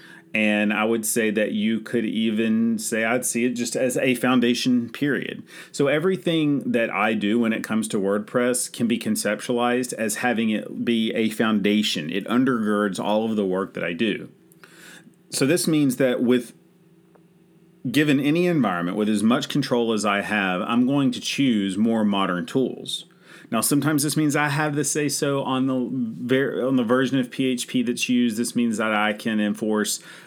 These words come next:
uh, the, the deployment processes. It means I can set up a,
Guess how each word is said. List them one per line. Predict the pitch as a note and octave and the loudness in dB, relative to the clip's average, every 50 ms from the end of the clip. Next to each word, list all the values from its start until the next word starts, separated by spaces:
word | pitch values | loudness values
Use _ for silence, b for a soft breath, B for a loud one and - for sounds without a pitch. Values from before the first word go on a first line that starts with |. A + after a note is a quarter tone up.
| B B - | B B -8
uh, | - G2+ F#2+ F#2+ F#2+ | -4 -2 -2 -2 -2
the, | F2+ F#2 | -2 -4
the | F2+ F2+ G2+ | -4 -4 -2
deployment | F#2 G#2 G#2+ G#2+ - - C#3 C3 C3 B2+ A#2+ B2 | 0 0 0 -2 0 0 2 2 2 2 0 -2
processes. | - - B2+ A#2 A#2 A2+ - C3 A#2+ A2+ - - A#2 G2+ | -2 -2 0 0 0 -2 0 -2 0 -2 0 -2 -2 -2
It | A2+ F2+ | -2 -2
means | G#2+ G#2+ G#2 F#2+ | 0 0 0 0
I | G#2 F#2+ F#2+ | 0 -2 -2
can | - - G2 | -2 -6 -8
set | - - - G#2 F#2+ | -6 -4 -2 -2 -2
up | F#2 F2 - | -2 -4 -4
a, | F#2 F2 | -8 -8